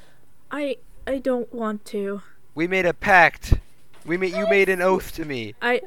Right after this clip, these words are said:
Speaker 1: we, we did, we didn't.
Speaker 2: Yes,
Speaker 1: You
Speaker 2: you did.
Speaker 1: sprayed
Speaker 2: No,
Speaker 1: green powder
Speaker 2: you,
Speaker 1: on
Speaker 2: you
Speaker 1: us.
Speaker 2: did. I heard you say it.
Speaker 1: N-, no, I'm pretty sure you just made green smoke bomb.
Speaker 2: I gave you a present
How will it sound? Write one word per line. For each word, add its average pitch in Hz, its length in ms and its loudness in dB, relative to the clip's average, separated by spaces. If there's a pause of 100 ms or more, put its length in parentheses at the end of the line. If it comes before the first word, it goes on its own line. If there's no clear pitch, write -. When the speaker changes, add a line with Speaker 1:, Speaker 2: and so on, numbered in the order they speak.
Speaker 1:
we, 247 280 -4 (100)
we 247 160 -2
did, 233 220 4 (200)
we 233 140 -6
didn't. 208 400 -2
Speaker 2:
Yes, 185 220 4
Speaker 1:
You 233 60 -2
Speaker 2:
you 190 100 -4
did. 202 300 4
Speaker 1:
sprayed - 100 -16
Speaker 2:
No, 147 200 6
Speaker 1:
green 208 100 0
powder 202 340 0
Speaker 2:
you, 196 60 2
Speaker 1:
on 185 100 0
Speaker 2:
you 185 140 -2
Speaker 1:
us. 196 60 -4
Speaker 2:
did. 156 320 0 (640)
I 139 140 2
heard 147 220 -2
you 139 100 -8
say 139 220 4
it. 123 180 -8 (1000)
Speaker 1:
N-, 226 200 -4 (160)
no, 220 480 0
I'm 214 140 -2 (100)
pretty 247 280 2
sure 254 220 0
you 240 180 0
just 220 380 -6 (640)
made 208 380 -4
green 202 360 -2
smoke 196 540 -8
bomb. 170 480 -8
Speaker 2:
I 175 160 4
gave 170 300 0
you 160 160 -4
a 127 80 -2
present 160 460 -2